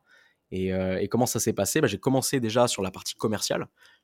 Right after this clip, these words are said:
puisque, euh, bah, quand tu te lances et quand tu démarres une activité, vraiment, le côté le plus important, c'est rentrer du chiffre d'affaires. Et ça, je pense que t'es, t'es bien placé pour le savoir aussi.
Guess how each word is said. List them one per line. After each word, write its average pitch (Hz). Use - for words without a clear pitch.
puisque, -
euh, 98
bah, 95
quand 104
tu -
te -
lances 120
et -
quand 101
tu -
démarres 107
une 104
activité, 104
vraiment, 110
le 101
côté 101
le 98
plus 113
important, 113
c'est -
rentrer 101
du -
chiffre 104
d'affaires. 107
Et 98
ça, 104
je -
pense -
que -
t'es, 104
t'es -
bien 101
placé 101
pour 104
le -
savoir 107
aussi. 101